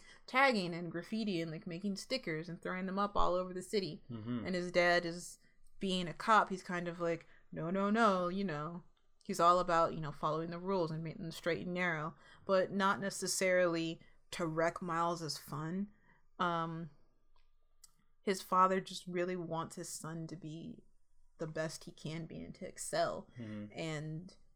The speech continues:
Speaker 1: Uncle Aaron also wants him to, to excel. However, those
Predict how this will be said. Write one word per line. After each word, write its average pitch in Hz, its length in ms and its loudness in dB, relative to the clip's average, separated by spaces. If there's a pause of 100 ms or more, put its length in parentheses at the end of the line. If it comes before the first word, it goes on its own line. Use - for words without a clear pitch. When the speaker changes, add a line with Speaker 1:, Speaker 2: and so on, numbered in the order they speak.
(560)
Speaker 1:
Uncle 185 300 -2
Aaron 320 340 6
also 185 340 4
wants 160 320 -4
him 160 180 -4
to, - 140 -14 (540)
to 175 140 -2
excel. 147 580 -2 (280)
However, 180 640 6
those 180 500 2